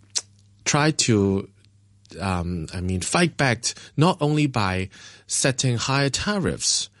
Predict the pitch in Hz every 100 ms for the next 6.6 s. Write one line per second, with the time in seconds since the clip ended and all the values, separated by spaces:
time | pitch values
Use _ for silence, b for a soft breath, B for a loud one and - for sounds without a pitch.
0 | b _ 113 101 101 98 98 92 95 117
1 | 113 117 - - - 120 113 110 - _
2 | 127 - _ - - - 156 147 143 139
3 | 143 - - B B B B - 104 107
4 | 110 - - 113 113 113 113 - - -
5 | - 123 110 123 107 107 110 104 104 104
6 | - 92 87 85 80